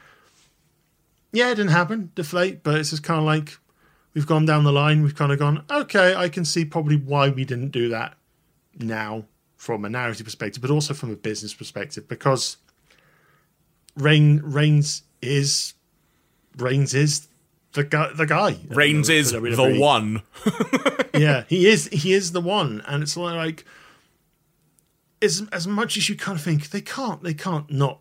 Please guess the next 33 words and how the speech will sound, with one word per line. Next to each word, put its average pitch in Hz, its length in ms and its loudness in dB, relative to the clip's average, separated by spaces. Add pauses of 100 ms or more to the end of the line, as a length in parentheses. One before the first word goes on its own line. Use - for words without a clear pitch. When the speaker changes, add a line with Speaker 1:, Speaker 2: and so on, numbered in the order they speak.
Speaker 1:
have 98 300 -10
him 104 120 -8
in, 101 200 -12
like, 107 280 -14
the 107 80 -8
main 104 220 -8
event 104 320 -10
of 104 80 -16
WrestleMania. 98 540 -12
It's 135 180 -6
not 185 120 -4
like 147 160 0
he, 147 100 -2
he's, 135 420 -6
he's 143 240 -2
like, 135 180 -2
it 151 120 -8
can't 185 260 -2
be, 110 240 -4 (500)
it, 175 140 -2 (100)
it, 160 160 -10
it - 200 -12
could - 240 -4
be 147 100 2
Sam-, 143 240 0
Sammy 131 280 -4
versus 117 200 -6
Cody. 139 220 -2
It's 123 120 -10
like, 147 260 -6 (1200)
you 165 200 0
need 170 200 2
Roman 135 480 2